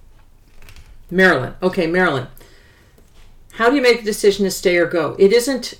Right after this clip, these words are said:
you're not making that decision right now. The time when you're gonna make a decision to stay or go is when you have another offer. Okay? That's when you have to make the decision, should I stay or should I go? You don't have to make that decision right now.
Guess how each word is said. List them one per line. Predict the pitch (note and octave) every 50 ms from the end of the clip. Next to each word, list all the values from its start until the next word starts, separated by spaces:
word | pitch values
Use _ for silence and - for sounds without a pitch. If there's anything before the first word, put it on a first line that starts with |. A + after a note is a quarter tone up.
| - -
you're | F#3+ G3+ G#3+
not | A3+ A#3 A#3
making | A#3 G#3+ G#3+ G3+
that | F#3+ F#3 F3 -
decision | - D3+ - F#3 E3 E3 E3+
right | D#3+ D#3 D3+ -
now. | D3 D3+ C3 A2 - - - - - - - - - _ - - - - - - - - - - - -
The | F#3+ G3
time | G3 - - B3 C4 C#4+ D#4 D#4+
when | C#4 B3+ A#3
you're | A3 G3+
gonna | F#3+ G#3 G3+
make | G3 F#3+ F#3+ G3 G3 G#3+
a | G3
decision | G3+ G3 G3 - G3 F3+ F#3 F#3 E3+
to | - D#3
stay | - - - G3 F3+ F3+
or | F3 D#3+
go | D#3 E3 F3+ E3+ D#3 D#3 D3+ -
is | F#3 - E3+
when | F#3 F3+ E3+
you | E3+ E3+
have | E3+ F#3 F3+ F3+ F3+
another | F3+ E3+ E3 D#3+ D#3 -
offer. | D3+ C#3+ C3+ - - - - - - _ _ - - - - _ - - - - - _ _ - - - -
Okay? | D#3+ C#3 F#3+ F3 E3+ F3+ F#3 - - _ - - - - -
That's | G3+ G3 G#3 B3 B3+ - -
when | A#3+ G#3+
you | G#3 G#3 G3+
have | G#3 F3+ F3 F3
to | - F3
make | E3 E3+ E3 E3 -
the | F3
decision, | E3 E3 D#3 - F3 E3 D3+ E3 D#3+
should | D3+ - - G#3+ G#3
I | G#3+
stay | G#3 G3+ - F#3+ F3 E3+ E3 E3
or | E3 E3+
should | D#3 - F#3 D#3+
I | D#3 D#3
go? | D3+ D#3+ C#3+ - - - -
You | E3+ F#3+
don't | A3 A3+ A3
have | G#3+ G#3+
to | G3
make | G3+ G3 F#3 F#3+
that | F#3+ F3+ F3+
decision | - F#3 - - F3+ E3 D#3+ D#3+ D3+
right | D3 D3 -
now. | D3 C#3+ - - -